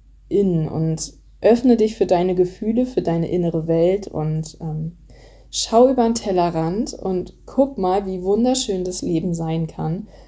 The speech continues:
auch wenn da draußen das Leben tobt und gerade irgendwie alles komisch ist. Finde die Wahrheit in dir drin, finde deine Träume und erschaffe dir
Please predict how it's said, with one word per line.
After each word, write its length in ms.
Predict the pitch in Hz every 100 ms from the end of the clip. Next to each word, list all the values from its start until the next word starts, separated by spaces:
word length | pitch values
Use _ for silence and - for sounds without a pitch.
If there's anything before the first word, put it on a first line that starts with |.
| -
auch 260 | - 180 175
wenn 500 | 180 190 233 240 - -
da 120 | 185
draußen 400 | 180 170 175 180
das 180 | 170 -
Leben 260 | 170 170
tobt 360 | 160 - 196 -
und 180 | - 165
gerade 280 | 160 160 165
irgendwie 380 | - 160 160
alles 280 | - 160 160
komisch 440 | - 160 156 156 -
ist. 340 | - - - - - - - - -
Finde 320 | - 233 262
die 160 | 269 214
Wahrheit 340 | 190 185 180
in 140 | - 170
dir 140 | 165
drin, 340 | 160 180 196 202
finde 320 | - 196 185
deine 300 | 180 175 175
Träume 680 | - - 170 180 175 175
und 180 | 170 170
erschaffe 560 | - - - 165 170 175
dir 280 | 170 165